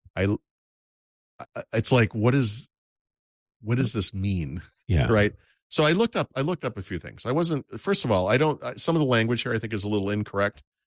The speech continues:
Speaker 1: I think what they're really talking about here are, um, Microsoft three sixty-five subscriptions, where you download the Office suite from Microsoft, right? 'Cause you're a paying subscriber, and you get
Speaker 2: Right.
Speaker 1: the classic desktop apps.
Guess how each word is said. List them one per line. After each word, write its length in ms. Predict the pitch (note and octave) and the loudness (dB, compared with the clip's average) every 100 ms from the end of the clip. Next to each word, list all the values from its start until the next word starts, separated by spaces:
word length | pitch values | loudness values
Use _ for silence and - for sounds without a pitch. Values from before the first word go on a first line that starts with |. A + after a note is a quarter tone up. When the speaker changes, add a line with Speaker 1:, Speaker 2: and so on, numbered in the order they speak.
| _ - | _ -6
Speaker 1:
I 80 | G#2+ | 0
think 180 | D#3+ F3 | 0 0
what 120 | D#3 | 0
they're 120 | A#2 | 2
really 260 | G#2+ G#2+ G#2 | 4 4 2
talking 420 | - F#2 F#2+ G2+ | 0 -4 -4 -4
about 200 | F2 E2 | 0 -2
here 360 | - G2 E2+ D#2+ | -2 0 0 0
are, 380 | F2 F2 E2 D#2 | -2 0 0 0
um, 320 | D#2 C#2+ E2 _ _ _ _ _ _ - | 0 -2 -6 _ _ _ _ _ _ 0
Microsoft 400 | A#2 C3 - A2 | 2 2 2 2
three 160 | A#2+ | 2
sixty-five 540 | G#2+ A#2+ - G2+ G2+ - | 2 0 -2 -2 -2 0
subscriptions, 640 | - - A2+ - F3+ G#3+ - _ _ _ _ _ | -4 -4 -6 -4 -8 -10 -16 _ _ _ _ _
where 160 | G#2+ | 2
you 140 | G#2+ F#2+ | 4 4
download 380 | G#2 G#2+ A2+ G#2+ | 4 4 4 4
the 100 | G#2 | 4
Office 240 | G2 - | 2 0
suite 240 | - G2+ - | 0 -2 -4
from 160 | G2 | -2
Microsoft, 600 | F2+ E2+ F2+ - D2 G2+ | 0 0 0 2 2 0
right? 240 | D#2 D#2+ - | 0 -2 -2
'Cause 180 | F#2+ - | -6 -2
you're 80 | |
a 60 | D2+ | -2
paying 340 | - D#2 D2 | -2 -2 -2
subscriber, 720 | D#2 D2+ D2 - D2 C#2+ C#2 - | -2 -4 -4 -4 -2 -2 -4 -6
and 140 | F#2+ F#2 | -4 -2
you 80 | E2 | 2
get 180 | G2 | 4
Speaker 2:
Right. 140 | C#2 F2+ - _ _ - | 4 2 -2 _ _ -18
Speaker 1:
the 80 | - | -4
classic 340 | E2 E2+ - | 0 0 0
desktop 380 | F#3 F#3+ D#2 - | -2 -2 -2 -8
apps. 300 | E2+ - | -12 -16